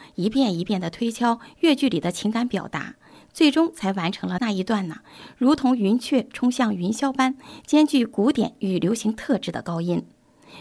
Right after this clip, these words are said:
这首歌最特别的地方是齐豫和他的恩师李泰祥对音乐的一份坚持。在上个世纪七八十年代，当时的流行音乐越来越追求简单、快速、容易传唱的时候呢，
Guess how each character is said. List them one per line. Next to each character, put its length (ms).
这 140
首 140
歌 120
最 160
特 240
别 140
的 100
地 160
方 280
是 200
齐 200
豫 100
和 200
他 160
的 120
恩 200
师 160
李 140
泰 180
祥 300
对 140
音 240
乐 160
的 180
一 120
份 220
坚 280
持。 300
在 220
上 200
个 100
世 160
纪 180
七 160
八 140
十 140
年 240
代， 240
当 180
时 200
的 120
流 140
行 180
音 160
乐 220
越 140
来 160
越 160
追 120
求 240
简 300
单、 300
快 300
速、 340
容 200
易 120
传 320
唱 220
的 80
时 160
候 200
呢， 200